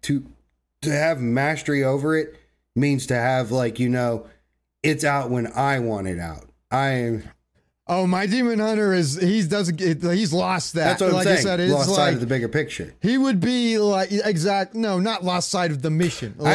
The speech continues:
Speaker 1: didn't
Speaker 2: it's
Speaker 1: say
Speaker 2: just,
Speaker 1: the mission.
Speaker 2: he
Speaker 1: I
Speaker 2: doesn't
Speaker 1: said the
Speaker 2: care
Speaker 1: bigger
Speaker 2: about
Speaker 1: picture. He's good at killing demons. By
Speaker 2: No,
Speaker 1: L E S.
Speaker 2: no,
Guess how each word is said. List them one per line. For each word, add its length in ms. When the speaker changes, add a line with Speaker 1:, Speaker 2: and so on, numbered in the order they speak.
Speaker 1:
didn't 40
Speaker 2:
it's 80
Speaker 1:
say 120
Speaker 2:
just, 140
Speaker 1:
the 40
mission. 300
Speaker 2:
he 80
Speaker 1:
I 20
Speaker 2:
doesn't 140
Speaker 1:
said 140
the 40
Speaker 2:
care 140
Speaker 1:
bigger 160
Speaker 2:
about 220
Speaker 1:
picture. 180
He's 180
good 200
at 120
killing 320
demons. 540
By 260
Speaker 2:
No, 160
Speaker 1:
L 60
E 60
S. 260
Speaker 2:
no, 320